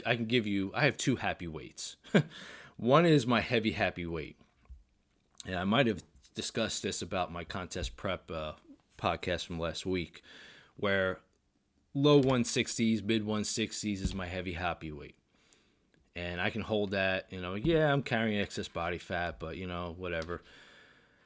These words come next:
I could be as low as low one fifty-two, around that area,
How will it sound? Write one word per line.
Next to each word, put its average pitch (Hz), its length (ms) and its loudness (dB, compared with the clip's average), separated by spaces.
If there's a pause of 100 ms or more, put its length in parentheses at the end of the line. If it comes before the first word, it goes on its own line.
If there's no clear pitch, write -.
(400)
I 135 120 8
could 147 140 2
be 135 220 8
as 117 160 2
low 127 280 6
as 110 360 2
low 120 220 4
one 113 240 6
fifty-two, 127 840 2
around 110 300 2
that 117 260 4
area, 101 600 2